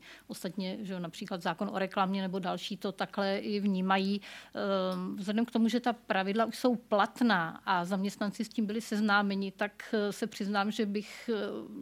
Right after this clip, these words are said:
neúplně ráda do toho teď zasahovala. Bylo by to samozřejmě možné, eh, ale beru to na, jaksi plně v potaz a při, jestli teda by bylo možné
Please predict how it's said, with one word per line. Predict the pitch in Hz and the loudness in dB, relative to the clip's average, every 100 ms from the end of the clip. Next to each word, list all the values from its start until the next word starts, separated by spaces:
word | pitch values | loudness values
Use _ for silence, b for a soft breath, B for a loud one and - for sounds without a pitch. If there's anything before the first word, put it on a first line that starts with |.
| 226 240 202 185 190 | -10 -6 -4 -2 -2
neúplně | 196 220 220 214 220 | -4 -4 0 2 4
ráda | 214 196 202 | 4 4 2
do | 196 | -2
toho | 202 214 | -2 -4
teď | 226 | -2
zasahovala. | 214 202 - 190 185 180 180 | -4 -4 -2 0 2 2 2
Bylo | 202 | 0
by | 202 | -2
to | 202 | -4
samozřejmě | 214 214 202 214 220 | -4 -4 -2 0 2
možné, | 208 185 180 180 170 190 B B B B - | 2 0 0 0 -2 -6 B B B B 2
eh, | 202 190 185 - | 4 6 4 4
ale | 208 202 208 202 208 202 185 180 | 2 4 4 2 -2 -4 -4 -6
beru | 185 196 202 | -4 -4 -2
to | 233 | -2
na, | 220 208 190 208 190 190 208 - 233 233 226 | 0 2 0 -2 -6 -8 -12 -12 -12 -14 -16
jaksi | - - 220 196 - - | -16 -8 -6 -6 -8 -4
plně | 202 202 | -2 -2
v | 214 | -4
potaz | - 180 - 220 190 - - | -6 -6 -2 -2 -2 -8 -8
a | 220 190 185 180 185 190 | -2 0 0 0 -4 -10
při, | - 208 - _ - | -10 -10 -10 _ -10
jestli | 226 - 202 | -10 -6 -6
teda | 196 208 | -2 -2
by | 202 | 0
bylo | 196 208 | -2 -2
možné | 196 175 214 | -4 -2 -4